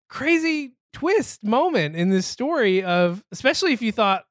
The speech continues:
Snoke's gonna be this really important villain and we're gonna find out more, he's gonna be, like, this emperor-like character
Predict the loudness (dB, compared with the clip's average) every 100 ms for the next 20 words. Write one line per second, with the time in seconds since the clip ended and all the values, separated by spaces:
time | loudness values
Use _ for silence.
0 | _ _ _ _ -6 -2 -2 0 -2 0
1 | 2 0 -2 -4 -4 -2 0 0 -2 -2
2 | -2 -2 -4 -4 -2 0 2 2 0 -2
3 | -2 -4 -6 -6 -4 -4 -2 0 2 0
4 | -2 -4 -4 -4 -6 -8 -14 -6 -4 -4
5 | -2 -2 0 -2 -6 0 0 0 -4 -2
6 | -2 -2